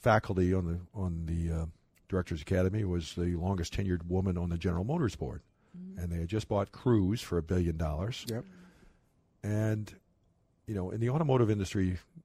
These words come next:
Speaker 1: does, at least in my past history, doesn't change quickly.
Speaker 2: Mm-hmm.
Speaker 1: It takes a long time to bring a new platform for a new c-, car together. And it became obvious that they were not just researching and developing, but they were start,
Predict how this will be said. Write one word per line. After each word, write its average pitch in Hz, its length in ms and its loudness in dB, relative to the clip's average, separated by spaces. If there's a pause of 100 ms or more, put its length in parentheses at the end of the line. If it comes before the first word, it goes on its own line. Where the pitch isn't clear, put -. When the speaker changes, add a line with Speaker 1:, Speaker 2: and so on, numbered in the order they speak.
(180)
Speaker 1:
does, 110 260 4
at 101 240 -4
least 98 300 0
in 90 100 2
my 98 340 2
past 87 380 2
history, 80 460 -2 (260)
doesn't 104 300 2
change 82 320 -2
quickly. - 360 0 (220)
Speaker 2:
Mm-hmm. 175 440 -12
Speaker 1:
It 98 80 -4
takes 104 180 -2
a 82 60 -2
long 92 280 0
time 95 200 0
to 87 60 0
bring 92 240 2
a 87 60 2
new 87 160 2
platform 92 640 0
for 78 220 -4
a 76 40 -2
new 82 280 0
c-, - 140 -20
car 92 260 2
together. 78 440 -2 (920)
And 95 160 2
it 92 60 0
became 104 320 0
obvious 117 400 2
that 90 120 -2
they 113 160 2
were 110 340 2 (220)
not 110 220 0
just 87 240 -2
researching 92 880 0
and 82 120 -4
developing, 82 600 0
but 78 160 -8
they 123 140 2
were 107 220 0
start, - 340 0